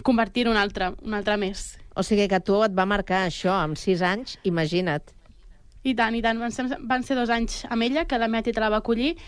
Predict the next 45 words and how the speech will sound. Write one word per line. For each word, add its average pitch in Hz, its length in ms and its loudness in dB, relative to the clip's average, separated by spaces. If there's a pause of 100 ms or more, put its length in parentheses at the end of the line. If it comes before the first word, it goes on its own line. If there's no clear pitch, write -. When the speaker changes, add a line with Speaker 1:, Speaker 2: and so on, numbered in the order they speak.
(240)
Speaker 1:
i 233 100 -2
tinc 214 240 0
com, 214 640 0
com 226 160 0
molts 226 160 4
records 214 460 -2 (320)
amb 214 160 -2
ella, 190 220 -2 (100)
sí, 226 160 -2
sí. 220 140 -4 (180)
Em 220 80 -6
la 226 140 2
Speaker 2:
Mm. - 20 4
Speaker 1:
recordo 226 320 2
molt 233 320 2
ballant, 233 540 2
la 226 100 -4
recordo 220 340 -4
molt 214 280 0 (260)
que - 80 -2
ens 233 140 -2
ensenyava 220 260 2
música, 233 400 0
que 233 80 -2
ens 220 140 0
ensenyava 208 340 0
com 214 160 -2
moltes 214 420 0
coses, 240 440 0 (400)
i 269 80 2
ell 247 100 4
sempre 269 300 2 (180)
ballava 240 320 0
la 262 80 0
cançó 240 260 -4
de 247 80 0
la 226 140 2
bomba, 262 400 0
sempre 240 400 -2
la 233 140 4
recordo 226 340 0
com 226 100 2
ballant 208 280 2
aquesta 226 260 -4
cançó. 196 380 -4